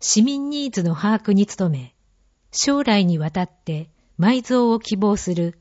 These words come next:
すべての方が使用できるよう、十分に留意されたい。また、必要に応じて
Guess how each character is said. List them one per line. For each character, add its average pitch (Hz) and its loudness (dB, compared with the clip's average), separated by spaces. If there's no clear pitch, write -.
す - -4
べ 277 -2
て 196 2
の 175 2
方 180 -2
が 143 -6
使 196 0
用 226 2
で 208 0
き 220 -2
る 175 -2
よ 147 -6
う、 - -20
十 262 0
分 254 2
に 165 0
留 220 2
意 170 0
さ 147 -8
れ 147 -8
た 139 -10
い。 123 -18
ま 175 0
た、 170 -6
必 - -4
要 277 2
に 254 2
応 233 4
じ 202 -2
て 180 -4